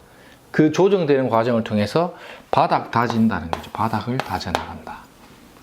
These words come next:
이렇게 이런 운은 어쨌든 간에 뭐 피해가는 게 아니고 어쨌든 부딪혀서 적극적으로 대응을 해보라. 그러다 보면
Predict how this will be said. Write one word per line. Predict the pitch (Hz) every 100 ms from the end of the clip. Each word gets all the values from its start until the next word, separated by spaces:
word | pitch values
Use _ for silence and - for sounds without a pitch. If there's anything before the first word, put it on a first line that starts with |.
| - - - - - - - - - -
이렇게 | - 135
이런 | 131 165
운은 | 160 113 107 98
어쨌든 | 92 143 143 135
간에 | 135 123
뭐 | 92 82 80 - - - - - - - - - - - -
피해가는 | - - 269 277 285 254 175 151
게 | 143
아니고 | 101 87 113 95 - - - - -
어쨌든 | 127 175 175 170 143 120 -
부딪혀서 | 135 127 180 - 202 175 -
적극적으로 | - 196 - - 220 - 180 139 113
대응을 | - 107 123 139 160
해보라. | 123 113 139 113 95 - - - - -
그러다 | - 156 143
보면 | 110 107 151 202